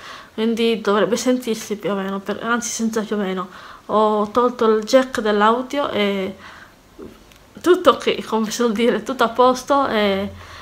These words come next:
appena monto il video lo vedrete online di sicuro. Niente. Allora, cosa ho fatto oggi? Nulla di che, sono stata tutto il giorno in casa, ma non tutto il giorno perché è impossibile stare tutto il giorno in casa, come vi dicevo nell'altro video.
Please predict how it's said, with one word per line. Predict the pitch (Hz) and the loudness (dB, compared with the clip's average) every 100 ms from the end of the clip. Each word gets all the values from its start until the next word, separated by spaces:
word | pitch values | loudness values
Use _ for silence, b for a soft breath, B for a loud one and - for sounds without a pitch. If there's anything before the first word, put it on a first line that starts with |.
| B | B
appena | 226 226 240 | -2 4 4
monto | 233 226 226 | 6 2 2
il | 269 | 0
video | 226 208 202 208 196 - - | -2 -8 2 4 4 0 -4
lo | 214 | -4
vedrete | 214 190 180 185 185 - | -2 0 0 0 -4 -2
online | 180 180 131 165 185 180 | -2 -2 -2 -4 -6 -8
di | - | -10
sicuro. | - 202 190 185 208 - - | -12 -8 -6 -6 -8 -12 -14
Niente. | 208 202 175 190 208 196 - B B B B B B B B B B B _ _ _ - | -6 -4 -2 -4 -4 -6 -8 B B B B B B B B B B B _ _ _ 4
Allora, | 349 262 233 233 | 8 8 6 2
cosa | - 285 | -2 -2
ho | 320 | 0
fatto | 269 254 240 | 0 0 2
oggi? | 226 226 233 214 - | 2 0 -4 -6 -2
Nulla | 403 320 214 | 2 4 4
di | 180 | 2
che, | 180 - | -2 -4
sono | 202 - 247 | -6 -4 -4
stata | - 220 | -4 -6
tutto | - - | -6 -6
il | 220 | -4
giorno | 226 254 | -2 -2
in | 320 | -4
casa, | 302 277 247 226 208 | -2 2 2 2 -2
ma | 196 | -2
non | 190 208 240 | -2 0 0
tutto | 226 214 226 | 0 -2 -2
il | 226 | 0
giorno | 240 220 | 0 0
perché | 214 196 208 202 - - - | -2 -4 -2 -2 -4 -12 -10
è | - 208 180 127 | -4 -2 -2 -4
impossibile | 214 208 220 - 196 | -6 -4 -4 -2 -2
stare | 190 208 202 | -2 -2 -4
tutto | 214 | -4
il | 208 | -2
giorno | 294 285 | -2 -2
in | |
casa, | 220 202 202 | 2 0 0
come | 208 202 | -4 -2
vi | 208 | 0
dicevo | 214 214 202 | -2 -2 -2
nell'altro | 196 208 208 240 | 0 -2 -2 -4
video. | 233 220 254 254 | -4 -4 -6 -8